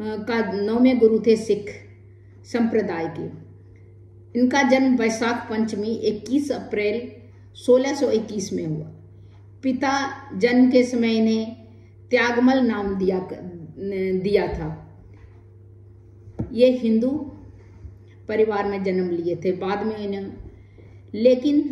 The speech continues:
महज चौदह साल की उम्र में ही ऐसी वीरता दिखाई, योद्धा गुरु तेंग बहादुर के नाम से पुकारे जाने लगे। लगा तेंग बहादुर जी भारतीय धर्म, संस्कृति, हिंदू,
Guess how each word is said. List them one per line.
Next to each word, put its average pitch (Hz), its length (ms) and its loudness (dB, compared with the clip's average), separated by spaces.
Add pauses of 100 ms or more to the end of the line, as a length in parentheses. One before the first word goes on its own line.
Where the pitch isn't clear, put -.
(140)
महज 247 380 0
चौदह 247 280 0
साल 226 260 0
की 220 120 -6
उम्र 220 360 2
में 208 220 -6
ही 202 280 -8
ऐसी 240 360 4
वीरता 214 420 0
दिखाई, 180 520 -4 (460)
योद्धा 233 720 2
गुरु 247 320 2 (580)
तेंग 247 240 0
बहादुर 220 420 -2
के 214 120 -2
नाम 180 240 -4
से 160 140 -6
पुकारे 147 440 -8
जाने - 240 -14
लगे। - 340 -20 (760)
लगा 262 360 2
तेंग 254 280 2
बहादुर 220 400 2
जी 214 200 -4 (460)
भारतीय 220 760 -2
धर्म, 226 460 -4
संस्कृति, 247 880 -6
हिंदू, 220 400 -4